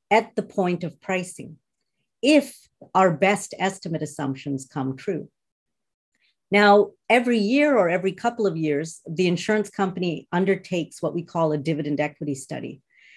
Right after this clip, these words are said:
and they will actually look at the experience of the, um, participating account. So I'm just gonna pause and explain what the participating account is.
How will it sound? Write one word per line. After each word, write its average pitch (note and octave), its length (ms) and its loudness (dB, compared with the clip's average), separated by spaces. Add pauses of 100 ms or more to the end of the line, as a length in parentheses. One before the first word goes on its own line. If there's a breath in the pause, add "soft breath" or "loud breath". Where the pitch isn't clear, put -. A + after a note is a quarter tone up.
(160 soft breath)
and F#3+ 180 4
they G#3 160 8
will A3 360 6
actually A3 500 0
look F#3+ 240 0
at F3 140 -4
the E3+ 120 -2
experience - 1000 -4 (400)
of D#3+ 340 0 (100)
the, D#3 480 0
um, C#3+ 280 -2
participating D#3+ 760 -4
account. - 420 -12
So F3+ 80 -4
I'm E3+ 60 -2
just - 160 -4
gonna A3+ 140 0
pause F3 400 -2
and D#3+ 80 -4
explain F3+ 460 -2
what E3 160 -4
the D3+ 60 -8
participating D#3 760 -6
account C3+ 420 -8
is. - 220 -14